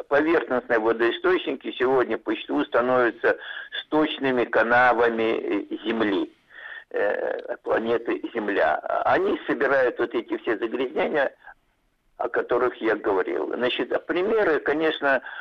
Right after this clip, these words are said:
э, э, очень нехорошие в том отношении, что, э, э, отлично понимая, что в первую очередь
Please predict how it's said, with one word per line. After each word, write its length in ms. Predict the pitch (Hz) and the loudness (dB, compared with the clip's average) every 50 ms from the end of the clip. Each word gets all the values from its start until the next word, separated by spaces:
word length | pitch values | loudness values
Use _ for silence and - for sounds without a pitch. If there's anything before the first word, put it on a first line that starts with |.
| - - - | -14 -6 0
э, 60 | 113 | 2
э, 840 | 120 123 120 120 120 120 120 117 - - - 185 - - - - - - - - - _ _ _ _ _ _ | 4 4 4 4 4 4 4 4 2 2 0 0 0 0 -2 -4 -4 -6 -10 -14 -16 _ _ _ _ _ _
очень 520 | 143 147 156 147 - 147 131 127 120 120 - _ _ _ _ _ _ _ _ _ - _ _ _ _ - | 0 0 0 0 0 0 0 -2 -2 -4 -8 _ _ _ _ _ _ _ _ _ -20 _ _ _ _ -6
нехорошие 640 | 131 139 - - 156 156 180 - - - 165 135 | -4 -2 0 2 2 2 2 2 2 2 0 -2
в 60 | - - | 0 0
том 220 | - 160 151 139 | 0 2 2 0
отношении, 720 | 135 - 123 127 - - 180 180 170 156 147 139 135 131 | -2 -2 -2 -2 0 2 2 2 2 2 2 0 -2 -2
что, 540 | - - - - _ 156 147 139 135 120 - - - - - - - - | -4 -8 -12 -6 _ 0 2 4 4 2 0 -2 -8 -8 -8 -8 -2 0
э, 60 | 123 | 2
э, 480 | 123 123 123 123 - - - 139 - - - - - - - | 4 4 4 4 4 2 2 0 0 0 -2 -6 -4 0 0
отлично 480 | 143 156 - - 208 196 160 - 156 | 0 0 0 0 -2 -2 0 -2 -2
понимая, 560 | 160 - 156 151 156 156 160 151 135 120 107 | 0 0 0 0 0 2 2 4 4 4 2
что 240 | 107 - - 123 117 | 0 0 -2 -2 -2
в 80 | - - | -2 0
первую 400 | 160 165 147 123 120 113 120 135 | 0 2 2 2 2 2 2 2
очередь 480 | 139 - - - 123 113 110 104 - | 2 0 0 -2 0 0 0 -2 -2